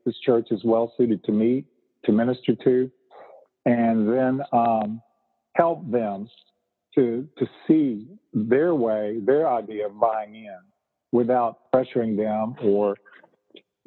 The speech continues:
you know, lead, uh, leading them from behind,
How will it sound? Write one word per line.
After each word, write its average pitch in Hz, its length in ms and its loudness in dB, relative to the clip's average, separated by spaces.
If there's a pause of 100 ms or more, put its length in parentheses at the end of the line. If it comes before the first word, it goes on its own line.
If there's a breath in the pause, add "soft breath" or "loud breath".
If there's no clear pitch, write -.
you 180 320 0
know, 107 140 0
lead, 131 440 0
uh, 110 220 -10 (420)
leading 131 580 0
them 107 240 0
from 101 160 -2
behind, 107 600 -4